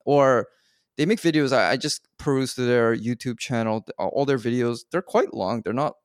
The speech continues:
like, actual, like, TikTok length. They're, like, fifteen, twenty minutes. All their titles are, like,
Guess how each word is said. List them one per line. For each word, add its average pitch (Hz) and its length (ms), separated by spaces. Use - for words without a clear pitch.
like, 107 180
actual, 127 320
like, - 160
TikTok - 380
length. 113 160
They're, - 80
like, - 80
fifteen, 120 320
twenty 120 240
minutes. 113 320
All 160 120
their 190 100
titles 147 480
are, 135 100
like, 127 260